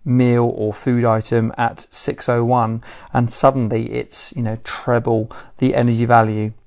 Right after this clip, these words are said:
Um, so, as you can probably tell from where I'm going with this, it doesn't matter in the slightest. So the, the crux of it all is personal preference as to how regularly you eat.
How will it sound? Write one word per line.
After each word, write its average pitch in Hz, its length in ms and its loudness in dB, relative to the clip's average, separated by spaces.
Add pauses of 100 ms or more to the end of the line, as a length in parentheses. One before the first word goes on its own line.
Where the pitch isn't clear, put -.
(840)
Um, 131 400 6
so, 147 480 6 (180)
as 165 180 0
you 139 60 0
can 131 100 -2
probably 120 200 4
tell 120 180 2
from 117 200 -4
where 113 120 4
I'm 110 120 0
going 107 180 0
with 107 100 -4
this, 110 300 -6 (420)
it - 100 -12
doesn't 107 300 -6
matter - 240 -12
in 98 60 -16
the 113 80 -14
slightest. - 480 -8
So 127 180 0
the, 127 260 2 (260)
the 131 100 -4
crux - 320 4
of 131 100 -2
it 135 80 -2
all 120 400 0
is 120 300 -2
personal 135 400 -2
preference - 420 -2 (160)
as - 100 -8
to 123 280 0 (140)
how 120 260 0
regularly 120 640 -2
you 123 200 0
eat. 160 240 0